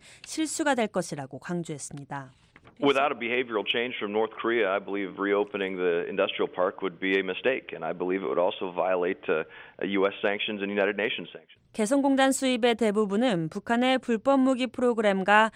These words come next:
Speaker 1: 사치품 구매에 전용돼 미국의 제재법과 유엔 제재 위반이라는 지적입니다. 개성공단 재개에 대한 미 의원들의 부정적인 시각은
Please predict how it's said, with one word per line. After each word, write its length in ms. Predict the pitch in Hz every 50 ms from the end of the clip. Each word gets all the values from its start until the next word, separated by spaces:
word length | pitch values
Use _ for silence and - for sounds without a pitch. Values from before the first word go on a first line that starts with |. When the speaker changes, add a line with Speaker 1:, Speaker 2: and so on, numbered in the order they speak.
| - - - _
Speaker 1:
사치품 680 | - - 277 277 277 - 294 285 - 302 285 269 262
구매에 400 | 262 233 220 214 214 208 202 202
전용돼 600 | - 208 190 180 165 160 175 196 226 190 160 - _ - - - - _ -
미국의 440 | 202 202 190 214 208 254 262 262
제재법과 880 | 254 - - 190 180 190 233 220 - - 240 220 _ - 247 240 240 233
유엔 320 | 202 185 208 240 254 254 247
제재 260 | 240 247 220 240 226
위반이라는 640 | 202 208 185 175 180 175 170 156 156 151 143 139 131
지적입니다. 760 | - - 180 160 170 151 151 135 135 151 - 147 139 131 120 - _ _ _ _ _ _ _ _ _ _ _ _
개성공단 680 | - - 220 214 277 277 277 277 269 262 254 247 247
재개에 400 | 247 247 214 190 214 214 214 208
대한 420 | 196 202 196 202 233 254 254 240 202
미 160 | 202 220 233
의원들의 540 | 226 220 214 226 226 226 226 226 214 214 202
부정적인 600 | - - 214 208 208 214 214 - 196 196 196 185
시각은 560 | - - 165 165 160 - - 214 185 147 139